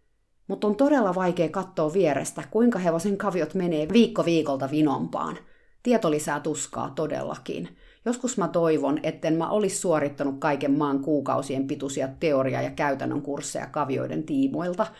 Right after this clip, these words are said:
ja lukenut alan kirjallisuutta. Eipä olis tätäkään ongelmaa. Täytyy nyt vaan hengitellä syvään täällä kotona ja yrittää ajatella positiivisesti. Mä puhuin terapeutin kanssa tässä samassa yhteydessä Dakinen kavioista. Hän kertoi, että edellinen omistaja oli ottanut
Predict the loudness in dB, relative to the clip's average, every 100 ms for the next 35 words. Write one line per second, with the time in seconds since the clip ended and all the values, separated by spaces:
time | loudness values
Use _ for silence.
0 | -20 -8 -2 0 2 2 2 0 -2 -2
1 | -4 -4 -4 -4 -8 -8 -12 -4 0 0
2 | 0 -4 -2 -4 -4 -6 -4 -2 -4 -4
3 | -6 -8 -10 -16 _ _ _ _ -4 -2
4 | 2 0 0 0 2 2 2 0 -4 -4
5 | -2 -2 -4 -4 -6 -4 -6 -4 -6 -6
6 | -6 -4 -4 -4 -6 -6 -6 -6 -8 -8
7 | -8 -8 -8 -8 -10 -10 -10 -12 -14 -18
8 | _ -20 _ _ _ _ _ -10 -2 2
9 | 4 4 4 4 2 -2 -2 -2 -2 -4
10 | -6 -8 -4 -2 -2 -2 -4 -6 -4 -4
11 | -4 -4 -2 -2 -2 -6 -6 -4 -4 -4
12 | -8 -10 -12 -16 -20 -20 _ _ _ 4
13 | 4 6 2 2 -4 -6 -4 -2 0 0
14 | 0 0 -2 -2 -4 -4 -4 -6 -6 -6